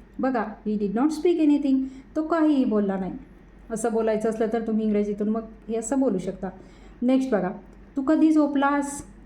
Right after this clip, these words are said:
बघा, बऱ्याच वेळेला असंही आपण विचारतो की, "मी बराच वेळ जागा होतो किंवा जागी होते, मग पण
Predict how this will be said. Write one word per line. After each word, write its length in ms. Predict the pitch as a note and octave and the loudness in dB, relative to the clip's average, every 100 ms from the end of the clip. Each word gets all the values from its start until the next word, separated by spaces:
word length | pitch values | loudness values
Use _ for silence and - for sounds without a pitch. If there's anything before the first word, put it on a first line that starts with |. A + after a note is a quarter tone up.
| - | -8
बघा, 240 | A3 A#3+ A#3 | -2 0 2
बऱ्याच 320 | B3 A#3+ A#3+ | 2 0 2
वेळेला 240 | A#3+ A#3 | 2 2
असंही 300 | A#3 A#3 C4 | 0 2 2
आपण 220 | C4 C4 A#3+ | 2 2 0
विचारतो 420 | A#3 A#3 A3+ A#3+ | 0 -2 -2 -2
की, 360 | A#3 B3 B3 - - - - - - - | -2 -2 -2 -6 -20 -20 -20 -20 -20 -10
"मी 100 | G#3+ | -4
बराच 340 | A3 A#3 A#3 A3+ | -2 0 0 0
वेळ 100 | A3 | 0
जागा 280 | G#3+ G#3 G#3 | 0 0 -2
होतो 260 | G3 G#3 | -2 -4
किंवा 220 | G3+ G#3 | -2 -2
जागी 320 | G3+ G3+ G3 A3+ | 0 -2 0 -2
होते, 320 | G3+ G3+ G3+ | -2 -2 -2
मग 180 | G#3+ G#3 | -2 -2
पण 200 | A3 | -4